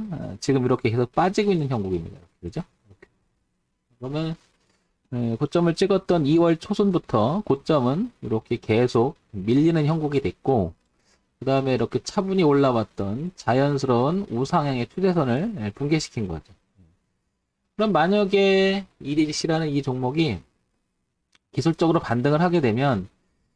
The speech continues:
어, 사천 원에서부터 여기 사천오백 원 사이에는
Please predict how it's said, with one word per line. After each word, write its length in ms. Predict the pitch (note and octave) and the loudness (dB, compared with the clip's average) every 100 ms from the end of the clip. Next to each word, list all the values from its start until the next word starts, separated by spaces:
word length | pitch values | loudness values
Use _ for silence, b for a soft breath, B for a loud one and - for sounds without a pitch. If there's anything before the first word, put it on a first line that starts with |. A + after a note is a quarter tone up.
| _ - | _ -10
어, 260 | B2 B2 B2 | -4 -2 -2
사천 440 | F#3+ F#3+ - G#3+ | -2 -2 0 2
원에서부터 920 | G#3 G3 F#3 F3+ E3 E3 C#3 D3 F3+ | 2 4 2 2 2 0 -2 -2 0
여기 260 | D3 B2 C3+ | 2 2 0
사천오백 640 | - F#3+ G3+ C3+ C3+ D3+ | -2 -2 0 0 2 2
원 160 | C#3+ C3 | 2 0
사이에는 580 | B2+ A#2 A2+ D3 A3 | 2 2 2 0 -4